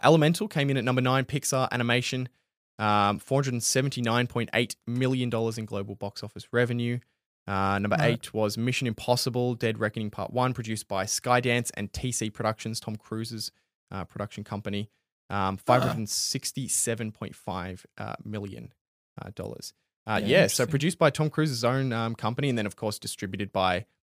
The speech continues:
Speaker 1: um, Paramount. So they kind of work in, in partnership. And Skydance for, for a number, I think since two thousand and nine, has had, um, kind of this kind of co-production, uh, partnership with Paramount Pictures. So, um,
Speaker 2: Right.
Speaker 1: they, they kind of, um,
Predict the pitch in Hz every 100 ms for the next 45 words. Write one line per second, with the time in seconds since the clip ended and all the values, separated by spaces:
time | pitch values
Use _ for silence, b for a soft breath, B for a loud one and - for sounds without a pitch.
0 | _ - 95 92 - - 85 104 110 -
1 | 87 104 87 - 92 - 92 87 92 92
2 | - 90 101 120 101 - 113 101 92 82
3 | - 98 82 69 - 85 87 - _ -
4 | 101 98 95 - 113 104 - 92 123 110
5 | 107 92 92 101 139 139 110 - 107 101
6 | - _ _ _ - 92 90 104 95 82
7 | - - - - - 107 107 - 107 110
8 | - 120 113 113 - 104 104 104 - 110
9 | 113 - 92 107 - 110 107 98 123 -
10 | 127 123 - 80 98 _ _ _ _ 95
11 | 90 80 80 - - 160 151 - 50 95
12 | - - - 98 - 95 95